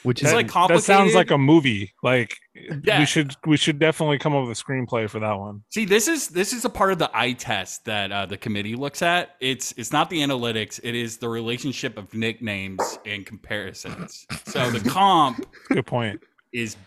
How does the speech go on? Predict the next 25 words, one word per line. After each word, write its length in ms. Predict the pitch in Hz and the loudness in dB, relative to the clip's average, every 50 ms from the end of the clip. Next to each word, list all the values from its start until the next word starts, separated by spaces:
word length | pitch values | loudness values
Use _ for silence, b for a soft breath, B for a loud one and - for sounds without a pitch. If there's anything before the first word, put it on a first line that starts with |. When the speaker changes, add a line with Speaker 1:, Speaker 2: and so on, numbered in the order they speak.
| _ | _
Speaker 2:
Baby 300 | 151 147 160 170 165 151 | 0 0 0 0 -2 -4
Shaq. 380 | 117 - - 113 98 80 82 - _ _ | -4 -4 -6 -6 -6 -8 -10 -16 _ _
Baby 260 | - 143 160 185 202 | -2 -2 -2 -2 -2
Shaq 500 | 190 - - 175 160 160 160 - - - | -4 -2 0 0 0 0 0 -4 -10 -6
beats 600 | - 127 127 123 117 - - - - - - - - _ _ _ _ _ _ _ _ _ _ _ _ | -4 -2 0 0 -2 -4 -8 -10 -10 -10 -12 -16 -18 _ _ _ _ _ _ _ _ _ _ _ _
College 640 | - - - - 143 139 135 131 131 120 110 - - | -18 -16 -2 0 2 2 4 2 0 -2 -4 -6 -10
Shaq, 540 | - - - - 117 101 95 85 82 82 - _ - _ _ _ _ _ _ _ _ _ _ _ _ _ _ | -10 -8 -8 -4 -4 -4 -4 -4 -6 -10 -14 _ -20 _ _ _ _ _ _ _ _ _ _ _ _ _ _
but 240 | 117 113 92 - - | -8 -8 -8 -4 0
both 240 | 151 156 156 156 | 2 2 2 0
of 140 | 156 143 135 | -2 -4 -2
them 420 | 135 131 127 123 120 113 110 107 - - | -2 -2 -2 -2 -4 -6 -6 -10 -10 -8
are 240 | - 110 107 104 - _ _ _ | -8 -8 -8 -8 -10 _ _ _
better 560 | - 123 123 120 117 117 113 110 107 107 95 - _ _ _ _ _ _ _ _ _ | -4 -2 0 0 0 0 0 0 -2 -4 -6 -8 _ _ _ _ _ _ _ _ _
than 720 | - 98 101 110 107 104 101 98 95 95 90 87 87 - _ _ _ 107 | -14 -10 -6 -4 -4 -4 -4 -6 -8 -12 -12 -14 -18 -20 _ _ _ -10
a 60 | 104 | -10
unicorn 1160 | 98 95 95 98 104 110 113 113 113 110 107 - - 120 107 101 101 101 98 95 95 92 95 - _ | -8 -8 -10 -8 -6 -4 -2 -2 -2 -2 -4 -6 -6 -6 -6 -4 -4 -6 -6 -8 -10 -12 -14 -14 _
and 400 | 104 98 95 98 98 98 95 92 | -8 -8 -6 -6 -8 -8 -10 -12
the 80 | 90 98 | -12 -10
most 320 | 98 101 101 101 - - | -10 -8 -8 -10 -10 -10
efficient 520 | 107 92 - _ 107 98 - - 98 92 - - - - | -12 -12 -10 _ -10 -10 -10 -10 -12 -12 -14 -16 -20 -14
college 380 | - 101 98 95 95 90 - | -10 -10 -8 -8 -8 -10 -12
basketball 400 | - 92 90 90 - - 98 92 | -10 -10 -10 -10 -12 -12 -14 -14
scorer 440 | - - - 139 139 135 123 117 107 | -14 -12 -8 -6 -6 -6 -6 -8 -8
Speaker 3:
Hmm. 60 | 98 95 | -8 -8
Speaker 2:
over 460 | 101 90 92 92 90 87 85 82 | -10 -8 -10 -12 -12 -12 -14 -14